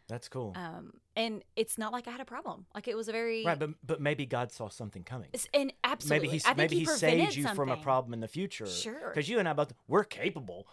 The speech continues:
Speaker 2: Sure.
Speaker 1: of having a problem with it. I
Speaker 2: Well,
Speaker 1: mean, that's humanity.
Speaker 2: anyone is,
Speaker 1: Yeah,
Speaker 2: yeah.
Speaker 1: anyone is.
Speaker 2: Hundred percent. But for whatever reason, and I've used that since then with people around me, people in my family, with friends, I've used that moment in my, um,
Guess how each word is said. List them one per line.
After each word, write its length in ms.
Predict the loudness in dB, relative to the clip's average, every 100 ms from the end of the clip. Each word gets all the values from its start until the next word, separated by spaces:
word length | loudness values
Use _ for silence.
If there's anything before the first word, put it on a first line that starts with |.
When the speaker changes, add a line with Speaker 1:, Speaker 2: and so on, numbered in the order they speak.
| -10
Speaker 2:
Sure. 220 | -4 0
Speaker 1:
of 60 | 2
having 260 | 2 2
a 40 | -2
problem 360 | 0 0 0
with 80 | 0
it. 40 | 4
I 20 |
Speaker 2:
Well, 120 | 4
Speaker 1:
mean, 80 | 2
that's 280 | -2 -4 -12
humanity. 600 | -10 -6 -6 -6 -12 -12 -10
Speaker 2:
anyone 300 | -8 -10 -12
is, 180 | -10
Speaker 1:
Yeah, 120 | -6 -4
Speaker 2:
yeah. 40 |
Speaker 1:
anyone 240 | -4 -6 -10
is. 260 | -16 -18 _ -20 _
Speaker 2:
Hundred 180 | -10 -10
percent. 320 | -10 -12 -14 _ -20 -6
But 140 | -4
for 80 | 0
whatever 320 | 0 0 -2
reason, 240 | -4 -4 -4
and 140 | -2
I've 140 | -2 -2
used 220 | -8 -4
that 180 | -4 -4
since 320 | -8 -8 -10
then 180 | -14 -14
with 140 | -14
people 320 | -14 -12 -12
around 320 | -6 -6 -4 -6
me, 160 | -10
people 220 | -12 -14
in 60 | -16
my 80 | -12
family, 520 | -8 -8 -6 -8 -10 -14
with 120 | -20
friends, 500 | -16 -12 -12 -14 -16 -20 -20 _ _ -14
I've 160 | -12 -10
used 420 | -10 -10 -12 -16 -10
that 340 | -4 -2 -2 -6
moment 360 | -12 -10 -10 -12
in 160 | -12
my, 380 | -8 -6 -6 -8 -12
um, 480 | -14 -14 -16 -20